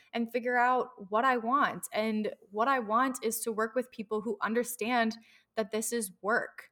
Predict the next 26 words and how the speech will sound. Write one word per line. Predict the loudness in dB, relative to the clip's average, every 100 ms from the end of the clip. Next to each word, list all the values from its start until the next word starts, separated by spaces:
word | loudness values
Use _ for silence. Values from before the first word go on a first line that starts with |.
| _ _ -4
and | 0 0 2 -2 -4
who | -6 -2 0 -2
do | -4 -6 -4
the | 0 0
work | 2 2 0 -8 -20 _ _ _ -6
and | -2 0 0 0 0 -2 -8
who | -2 0 2 2
are | 4 4 4
willing | 0 0 0 0
to | -2
confront | -4 -4 -2 2 2 0 -2
their | -2
limiting | 0 -2 -4 -4
beliefs, | -6 -6 -8 -6 -8 -8 _ _ _
because | -6 0 4 6 4 2 -4 -4
it | -4 2
is | 2 2
scary. | 0 0 -2 -2 -6 -6 -8 _ -2
And | 2 4 4 2 -2 -8 _ _ _ _
if | -6 0
you're | 0
working | 2 0 0
with | 0 -2
me, | -4 -2 -4 -2
I | -2 0
am | 0